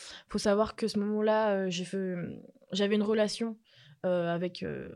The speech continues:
un de mes camarades. Donc, euh, j'étais en couple avec quelqu'un qui m'a énormément aidée qui, à reprendre confiance en moi. Forcément, quand t'as une relation, euh,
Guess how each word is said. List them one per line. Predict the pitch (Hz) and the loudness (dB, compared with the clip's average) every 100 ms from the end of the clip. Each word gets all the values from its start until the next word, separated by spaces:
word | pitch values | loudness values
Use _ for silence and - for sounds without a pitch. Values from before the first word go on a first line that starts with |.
| - | -2
un | 196 | 0
de | |
mes | 185 | 0
camarades. | 180 180 170 247 226 | 2 2 4 4 2
Donc, | 196 175 | 2 0
euh, | 180 170 | -2 -2
j'étais | 175 170 | -2 -2
en | 170 | -4
couple | 170 185 | -4 -4
avec | 196 175 | -2 0
quelqu'un | 170 175 220 | -2 -4 -4
qui | 233 - | -2 0
m'a | 175 170 | 0 0
énormément | 202 190 185 180 175 | 0 2 0 0 0
aidée | 170 180 240 - _ - - - _ _ _ _ _ _ _ _ _ _ | 0 0 -2 -4 _ -18 -16 -16 _ _ _ _ _ _ _ _ _ _
qui, | - | -2
à | - | 2
reprendre | 190 185 202 | 4 2 0
confiance | 175 170 170 170 | -2 -6 -6 -4
en | |
moi. | 202 | -4
Forcément, | 202 170 180 185 | -4 -4 -4 -4
quand | 175 | -4
t'as | 165 | -4
une | 160 | -4
relation, | 151 156 - 185 | -2 -4 -4 -6
euh, | 165 | -4